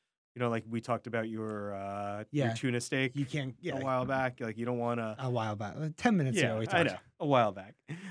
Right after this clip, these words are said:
Speaker 1: But you don't wanna, you don't wanna sear, you don't wanna burn
Speaker 2: Yeah.
Speaker 1: anything, like sesame seeds or anything like that. But, um,
Speaker 2: So that's what you gotta do.
Speaker 1: that's what you gotta do. So I, I roast the corned beef. I do it sort of, like, low and slow. Let it dev-, I, I treat it like a Texas brisket. I treat it like, you know, barbecue brisket.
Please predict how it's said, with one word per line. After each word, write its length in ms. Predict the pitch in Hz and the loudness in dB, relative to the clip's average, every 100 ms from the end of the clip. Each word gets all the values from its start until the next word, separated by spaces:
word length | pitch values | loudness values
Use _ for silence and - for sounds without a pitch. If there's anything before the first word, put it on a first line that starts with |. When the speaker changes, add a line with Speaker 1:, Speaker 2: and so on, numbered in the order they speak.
| 139 | 0
Speaker 1:
But 120 | 151 | 8
you 80 | 156 | 10
don't 160 | 170 156 | 10 10
wanna, 360 | 151 147 135 | 8 8 6
you 120 | 143 | 4
don't 100 | 139 135 | 4 4
wanna 180 | 127 | 2
sear, 340 | 120 - 127 127 | -2 0 2 2
you 120 | 120 | 2
don't 100 | 143 | 2
wanna 120 | 123 | 0
burn 280 | 110 117 117 | -2 -2 -2
Speaker 2:
Yeah. 40 | 110 | 0
Speaker 1:
anything, 420 | 170 160 101 101 | 2 2 2 -6
like 160 | 95 | -12
sesame 320 | - 107 113 101 | -8 -8 -8 -10
seeds 280 | 107 98 | -10 -12
or 60 | 104 | -12
anything 260 | 90 98 90 | -14 -16 -20
like 120 | 90 | -18
that. 200 | 92 95 _ _ | -18 -18 _ _
But, 180 | 113 107 | -6 -2
um, 480 | 107 107 104 104 107 | -2 -2 -4 -8 -8
Speaker 2:
So 80 | - | -4
that's 140 | 131 139 | -2 0
what 80 | |
you 80 | 147 | 2
gotta 180 | 147 143 | 4 4
do. 260 | 185 156 117 - - | 4 4 0 -8 -10
Speaker 1:
that's 140 | 113 113 | -8 -8
what 100 | - | -2
you 40 | |
gotta 200 | 123 120 | 0 0
do. 80 | 107 | -2
So 200 | - 127 | 2 6
I, 220 | 131 127 - _ _ | 6 4 -4 _ _
I 100 | 127 | 0
roast 260 | 139 160 151 | 6 6 6
the 40 | |
corned 220 | - 165 147 | 4 6 8
beef. 300 | 147 143 - | 6 4 -2
I 80 | 139 | 0
do 140 | 135 135 | 2 2
it 100 | 143 _ | 0 _
sort 220 | - 156 139 | -2 0 4
of, 40 | |
like, 140 | 131 123 | 4 4
low 200 | 127 123 | 4 4
and 100 | 120 | 0
slow. 480 | 131 123 120 120 - _ _ - | 2 4 4 0 -4 _ _ 2
Let 160 | 127 | 4
it 160 | 127 123 | 4 0
dev-, 160 | 131 135 | -4 -2
I, 280 | 139 156 - | 2 2 4
I 140 | 165 170 | 4 4
treat 280 | - 247 | 4 4
it 80 | 226 | 4
like 160 | 175 147 | 4 0
a 60 | |
Texas 420 | 123 - 143 127 - | -2 -2 -2 -4 -6
brisket. 400 | 117 - - - _ | -8 -8 -10 -18 _
I 60 | 120 | -8
treat 400 | - 160 143 151 | 2 4 4 2
it 60 | |
like, 240 | 123 127 123 | 0 -2 -2
you 60 | 127 | 0
know, 100 | 117 | 0
barbecue 500 | 110 123 120 120 110 | 2 0 0 -4 -8
brisket. 440 | 123 95 - 92 | -6 -8 -10 -14